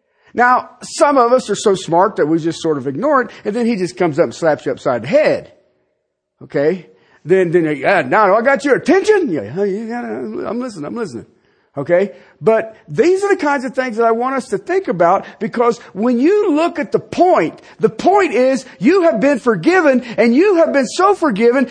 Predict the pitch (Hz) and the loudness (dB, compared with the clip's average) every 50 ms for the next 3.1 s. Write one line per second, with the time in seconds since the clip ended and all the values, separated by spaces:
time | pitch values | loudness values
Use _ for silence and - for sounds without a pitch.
0 | - 190 254 370 339 302 302 240 330 370 392 349 - 294 311 320 320 285 233 185 | -2 0 2 2 2 2 2 2 2 2 2 2 2 2 0 2 0 -4 -6 -4
1 | - 320 370 359 320 285 285 277 285 - - - 277 311 - 339 359 359 339 339 | 0 2 4 4 4 4 2 0 -2 -8 -6 -4 -4 -2 0 2 2 4 4 4
2 | 349 330 349 370 381 359 349 - 302 370 392 415 427 415 339 - - - 147 104 | 2 2 2 2 2 0 -2 -2 0 2 2 4 4 2 2 0 -4 -8 -8 -10
3 | - | -10